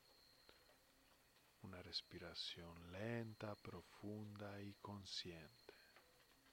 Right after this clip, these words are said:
Dejas de lado voluntariamente todo pensamiento y distracciones,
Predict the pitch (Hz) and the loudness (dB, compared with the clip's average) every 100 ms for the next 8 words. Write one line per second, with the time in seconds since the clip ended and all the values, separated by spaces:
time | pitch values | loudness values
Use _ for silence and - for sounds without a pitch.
0 | - - - - - - - 107 107 120 | -20 -20 -20 -20 -20 -14 0 4 4 4
1 | 107 - 101 101 104 98 98 95 101 101 | 0 2 4 6 6 6 2 2 2 2
2 | 95 - 101 98 98 101 98 98 98 101 | 2 2 2 2 2 2 0 -2 -6 -6
3 | 98 - - - - - - - 123 123 | -6 -10 -18 -20 -20 -20 -20 4 10 10
4 | 123 120 120 107 - 101 104 107 107 104 | 8 4 2 4 2 2 2 2 0 -2
5 | - 113 107 - - - - - 113 - | -4 -6 -10 -18 -20 -20 -4 4 4 4
6 | 113 - - 101 - - - 101 101 104 | -2 -2 0 0 4 6 6 4 0 -4
7 | 104 - - | -8 -10 -12